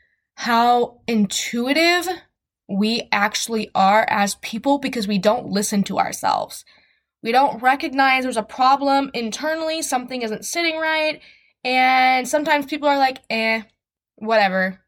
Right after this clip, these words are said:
I <laughs> really, really encourage you guys, if something is not sitting right with you, take it, like, two steps back,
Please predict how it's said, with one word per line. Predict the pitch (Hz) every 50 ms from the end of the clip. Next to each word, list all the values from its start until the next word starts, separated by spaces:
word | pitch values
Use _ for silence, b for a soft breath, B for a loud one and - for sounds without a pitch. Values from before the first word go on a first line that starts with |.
| _ _ _ _ _ _ _ _ _ _ _ _ _ -
I | -
<laughs> | 220 196 202
really, | 214 220 269 277 285 - 262 339 302
really | 294 240 240 247 262 269 262
encourage | 247 226 202 - - 214 202 214 233 233 226
you | 269 262
guys, | 262 254 262 269 277 277 -
if | - 202
something | - - 240 240 269 262 302 285 277 - -
is | - 220 226 196
not | 202 190 190 185 190 233 - - -
sitting | - - - 190 185 202 214 226
right | 220 220 226 214
with | 220 240 247 262
you, | 262 262 262 269 269 285 285 277 B B B B B B B _ -
take | - - 196 208 226 233
it, | 220 - 277 -
like, | 240 220 202 - _ -
two | - - - 226 254 277
steps | 269 - 339 320 - -
back, | - 220 185 170 - - - -